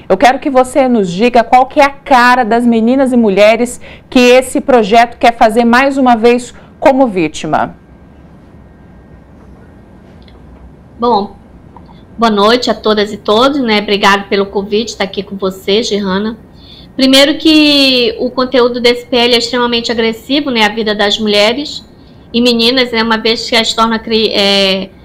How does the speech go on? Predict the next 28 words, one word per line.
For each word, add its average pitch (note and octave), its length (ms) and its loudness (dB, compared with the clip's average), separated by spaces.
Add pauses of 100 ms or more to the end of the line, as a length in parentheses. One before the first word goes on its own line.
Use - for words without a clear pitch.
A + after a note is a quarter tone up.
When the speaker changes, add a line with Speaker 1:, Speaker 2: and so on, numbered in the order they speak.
(180)
Speaker 2:
torna A#3 300 2
criminosa A3+ 580 -2
diante A3+ 340 -4
de B3 80 -8
um A#3 60 0
aborto, A3+ 480 -2
é, G3+ 440 0
realizado A#3 580 0
a B3+ 40 -6
partir B3 360 -4
de A#3+ 100 -8
um D#4 60 -4
estupro, A#3 480 -6
né? G#3+ 240 -4 (760)
E, C#4 680 2
e C4 260 2
a C#4 100 4
cara D4 540 2
que C#4 240 -4
a C4 140 0
gente C4+ 640 -6
tem C4+ 480 -2
desse B3 400 0
tema B3 840 -8
é C4+ 120 -4
muito E4 240 -4 (240)
grave, G#3+ 260 -12 (360)
porque B3 880 0